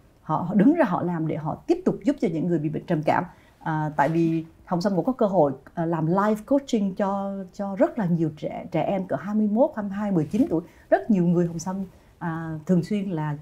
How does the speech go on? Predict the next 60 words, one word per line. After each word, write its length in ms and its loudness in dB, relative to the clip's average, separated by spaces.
hỗ 240 -4
trợ 280 6
để 280 0
mentor 540 2
cho 80 0
họ, 300 -4
để 100 -4
make, 240 0
make 260 0
sure 220 -2
là, 160 -2
tại 120 0
họ 100 0
không 160 2
muốn 120 6
sống 260 0
nữa. 200 0
Những 140 4
người 140 4
này 100 4
là 80 6
những 220 0
người 220 4
flat 360 4
out 80 0
gọi 300 6
điện 120 0
thoại 200 0
nói, 200 0
"Chị 80 4
ơi, 140 2
em 120 -2
không 180 -4
muốn 120 -2
sống 260 -2
nữa." 140 -4
Thì 100 0
mình 140 2
phải 100 0
là 80 0
mình 160 -2
cũng 240 -2
hỗ 380 0
trợ 160 4
để 80 2
mình 140 0
giúp 140 2
cho 80 2
họ 300 -4
qua 200 0
những 180 2
cái, 320 -4
cái, 180 -6
cái, 220 -4
cái 60 -2
vấn 160 2
đề 180 2
trầm 220 -2
trọng 200 0
đó. 260 2